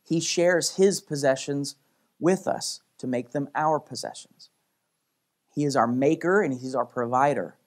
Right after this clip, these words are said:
He is our life source. He is our wisdom.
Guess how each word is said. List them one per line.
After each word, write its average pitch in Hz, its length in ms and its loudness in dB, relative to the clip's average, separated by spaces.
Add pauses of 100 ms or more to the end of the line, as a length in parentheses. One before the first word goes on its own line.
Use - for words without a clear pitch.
(240)
He 143 80 -2
is 143 140 0
our 127 140 2
life 139 340 2
source. - 640 -8 (1080)
He 160 160 2
is 147 100 4
our 135 160 8
wisdom. 135 760 4